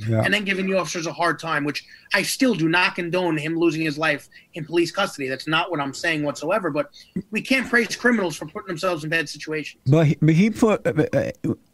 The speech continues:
Speaker 1: Floyd, the Floyd guy put him-, himself in that situation by being a criminal, by resisting arrest, by being like that. You can't bl-, the cop may or may not be wrong with the knee thing for so long, but I blame Floyd for putting himself in that situation. He's
Speaker 2: He wasn't
Speaker 1: responsible for
Speaker 2: on
Speaker 1: his
Speaker 2: drugs,
Speaker 1: life.
Speaker 2: yep.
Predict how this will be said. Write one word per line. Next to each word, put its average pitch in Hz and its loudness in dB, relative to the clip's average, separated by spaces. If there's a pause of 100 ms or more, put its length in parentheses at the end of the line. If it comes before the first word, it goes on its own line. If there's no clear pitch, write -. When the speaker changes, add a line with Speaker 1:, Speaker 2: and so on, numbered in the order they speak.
(280)
Speaker 1:
Floyd, 196 4
the 147 6
Floyd 208 4
guy 160 6
put 180 6
him-, 180 2
himself 226 4
in 147 6
that 131 4
situation 131 4 (440)
by 147 6
being 180 6
a 160 6
criminal, 131 6
by 139 6
resisting 139 4
arrest, 123 6
by 147 6
being 190 4
like 139 4
that. 120 4
You 190 4
can't 214 2
bl-, 147 4 (380)
the 196 4
cop 214 4
may 160 6
or 185 6
may 180 6
not 160 4
be 156 6
wrong 151 6
with 135 2
the 135 6
knee 147 6
thing 156 6
for 131 4
so 143 4
long, 156 6
but 139 4 (420)
I 165 6
blame 208 6
Floyd 180 4
for 151 4
putting 170 4
himself 214 4
in 180 4
that 135 4
situation. 139 4
He's 208 6
Speaker 2:
He 175 4
wasn't - -
Speaker 1:
responsible 185 6
for 170 8
Speaker 2:
on 156 4
Speaker 1:
his 143 4
Speaker 2:
drugs, 160 6
Speaker 1:
life. 104 4
Speaker 2:
yep. 214 2